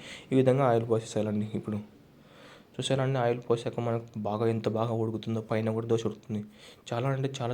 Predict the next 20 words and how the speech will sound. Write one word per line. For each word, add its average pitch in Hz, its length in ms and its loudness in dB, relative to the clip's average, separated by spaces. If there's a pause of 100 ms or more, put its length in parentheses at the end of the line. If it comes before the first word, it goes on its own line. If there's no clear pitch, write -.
సింపుల్గా 120 400 2
రెడీ 107 140 2
అయిపోయింది 104 360 0
కదండి. 101 300 -4 (960)
చూసారు 127 280 0
కదండి 120 360 2
ఎంత 113 160 -4 (100)
మంచిగా 120 340 -2
రెడీ 117 140 0
అయిపోయిందో 113 340 -2
మనకు 113 200 -2
దోశ 113 220 -2
అనేది. 113 240 -2 (680)
చాలా 120 260 -2
అంటే 135 240 0 (120)
చాలా 117 340 0
సింపుల్గా 131 400 4
రెడీ 117 140 6
అయిపోయిందండి. 104 440 2 (720)
టూ 123 120 4